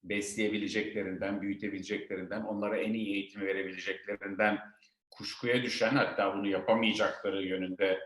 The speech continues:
izlenime kapılan anne babaların açıkçası, e, çocukları için gereken birçok şeyi bugünden yapamaz hale geldiklerini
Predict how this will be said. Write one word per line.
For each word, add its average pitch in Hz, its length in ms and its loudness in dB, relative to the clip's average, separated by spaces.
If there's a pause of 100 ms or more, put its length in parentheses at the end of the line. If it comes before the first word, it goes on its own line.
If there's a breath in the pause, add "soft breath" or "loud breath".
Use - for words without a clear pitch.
(220)
izlenime 101 520 -2
kapılan 101 480 0
anne 104 280 2
babaların 101 460 0 (360)
açıkçası, - 760 0 (880 soft breath)
e, - 140 -8
çocukları 110 640 6
için 113 500 2
gereken 110 680 2 (400 soft breath)
birçok 117 300 0
şeyi 143 220 2
bugünden 127 340 6
yapamaz 101 480 4
hale 95 260 6
geldiklerini 92 800 0